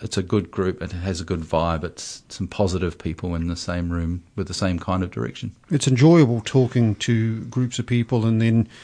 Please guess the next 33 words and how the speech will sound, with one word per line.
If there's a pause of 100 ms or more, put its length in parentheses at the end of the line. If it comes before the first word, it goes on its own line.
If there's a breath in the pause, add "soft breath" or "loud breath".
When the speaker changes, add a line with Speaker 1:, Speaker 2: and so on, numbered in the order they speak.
(140)
Speaker 2:
getting
the
questions.
I
like,
Speaker 1:
Mm.
Speaker 2:
I
like
that
the
best
because
that
sort
of
opens
it
up
to
Speaker 1:
Yeah.
Speaker 2:
anything. (300 loud breath)
And
even
if
I
make
up
an
answer,
it
still
sounds
good.